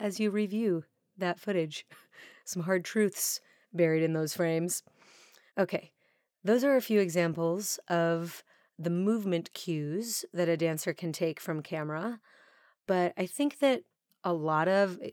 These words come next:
maybe even most dancers who want to learn camera terminology want to because they aspire to choreograph and or direct. And yeah, <laughs> if you plan on choreographing,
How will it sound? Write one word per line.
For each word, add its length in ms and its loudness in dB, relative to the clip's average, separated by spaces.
maybe 600 -6
even 420 -2
most 480 -4
dancers 720 -2
who 100 2
want 340 0
to 160 -2
learn 340 0
camera 300 -4
terminology 840 -2
want 280 0
to 380 0
because 280 -2
they 140 4
aspire 440 0
to 140 -10
choreograph 640 0
and 460 -4
or 320 -2
direct. 520 -2
And 160 -2
yeah, 200 0
<laughs> 480 -12
if 120 -6
you 100 0
plan 280 -2
on 140 -2
choreographing, 760 -2